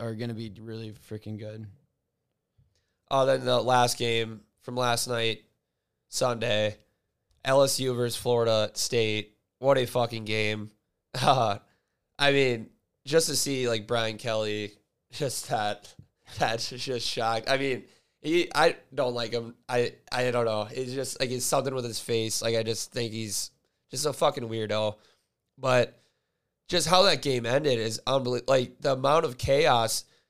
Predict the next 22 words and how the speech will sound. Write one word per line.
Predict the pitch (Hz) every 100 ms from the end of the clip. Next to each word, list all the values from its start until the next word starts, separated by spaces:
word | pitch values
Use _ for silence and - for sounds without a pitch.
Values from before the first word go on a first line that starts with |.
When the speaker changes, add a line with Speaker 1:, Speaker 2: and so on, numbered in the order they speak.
| -
Speaker 2:
They | 143
get | 170 -
pinned | - 151 160 180
on, | 151
like, | 131
the | 127
one, | 117 117 123 147
right? | 143 120 131 156 _
Then | 139 135
with, | 131
like, | 127
a | 123
Speaker 1:
Yeah. | 110 107
Speaker 2:
minute | 139 147 143 131
left, | 135 127 123 - _ _ -
travel | 147 139 135
all | 131 139
the |
way | 147 147
down. | 131 123 120 120 - _ _ _ _
Tight | - 160 165
end | 156 143